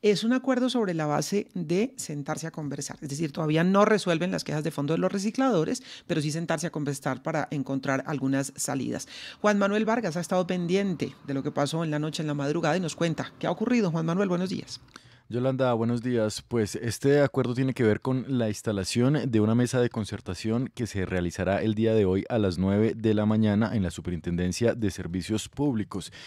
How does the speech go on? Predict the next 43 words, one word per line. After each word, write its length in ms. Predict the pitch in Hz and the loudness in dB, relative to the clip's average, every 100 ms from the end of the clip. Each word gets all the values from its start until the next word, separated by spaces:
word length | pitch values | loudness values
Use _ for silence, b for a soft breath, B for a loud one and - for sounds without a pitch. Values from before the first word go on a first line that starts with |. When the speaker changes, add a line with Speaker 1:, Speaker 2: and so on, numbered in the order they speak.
| B | B
Speaker 2:
Y 60 | 113 | -2
uno 140 | 117 | 0
de 60 | 135 | 0
los 100 | 143 | 0
preacuerdos 500 | 113 98 110 104 120 | 0 0 -2 -2 -2
también 320 | 120 107 107 | -2 0 0
importantes 840 | 120 131 123 117 123 113 - 127 - | 0 -2 -2 0 4 4 2 -2 0
es 220 | 127 110 | -2 -2
revisar 600 | - 117 120 107 113 110 | -2 2 2 2 2 2
mes 380 | 120 123 135 - | 2 2 2 0
a 120 | 160 131 | 0 4
mes 320 | 127 131 - B B - | 4 4 0 B B 0
los, 320 | 117 127 - | 4 4 4
eh, 160 | 131 113 | 0 2
pagos 420 | - 107 107 - | 4 2 2 -2
que 120 | 117 | 0
dicen 280 | 101 98 113 | 2 2 0
las 140 | 110 | 0
asociaciones 680 | 98 107 95 92 101 107 113 123 | -2 -4 -2 -2 2 2 0 0
de 160 | 117 | 2
reciclaje 640 | 110 113 - - 113 98 107 B B - | 2 2 -2 0 2 2 -2 B B -2
que 160 | 120 | 2
les 260 | 110 107 - | 4 2 0
adeudan. 640 | - 113 113 107 90 80 73 B B - | 0 4 8 8 6 0 -4 B B -4
El, 260 | 101 101 | 0 2
eh, 100 | 95 | 2
anuncio 400 | 92 110 139 143 | 2 4 4 4
lo 120 | 127 104 | 4 4
hizo 340 | 101 131 127 | 4 2 4
el 100 | 120 | 2
defensor 580 | 98 98 92 107 101 - | 2 0 2 2 2 0
del 140 | 120 | -2
pueblo, 380 | 113 120 113 120 | 2 4 4 2
Carlos, 420 | 120 107 117 - | 2 2 0 -2
eh, 100 | 110 - | -6 -2
Camargo, 480 | 107 101 131 107 92 | 0 4 4 4 2
ya 120 | 98 | 0
que 100 | 107 | 0
la 80 | 107 | 0
Defensoría 540 | 104 113 120 110 104 | 2 0 2 2 2
estuvo 280 | 98 104 101 | 2 0 0
como 240 | 113 107 | 0 0
garante 500 | 92 90 101 101 113 | 2 2 0 2 0